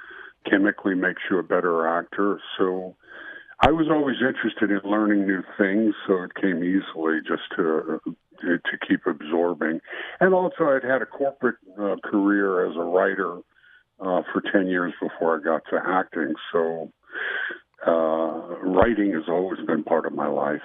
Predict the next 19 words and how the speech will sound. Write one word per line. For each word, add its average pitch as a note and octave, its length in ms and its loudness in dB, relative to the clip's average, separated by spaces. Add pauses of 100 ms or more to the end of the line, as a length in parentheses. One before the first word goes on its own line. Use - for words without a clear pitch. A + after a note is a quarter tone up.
and D#2+ 120 0
the D#2+ 140 4
other E2+ 180 -2 (100)
stuff - 140 0 (100)
just E2 140 -10 (100)
comes E2 240 -2 (100)
from D2 180 -4
that. D#2 300 0 (200)
Certainly, A#2+ 300 6
I, G2 220 -2
you G2 180 2
know G#2 280 4
how F2 120 2
to D#2 160 0 (500)
deal G#2 260 4
with, F#2 240 0 (200)
uh, - 220 -8
actors, F#2 560 0 (140)
so E2+ 140 0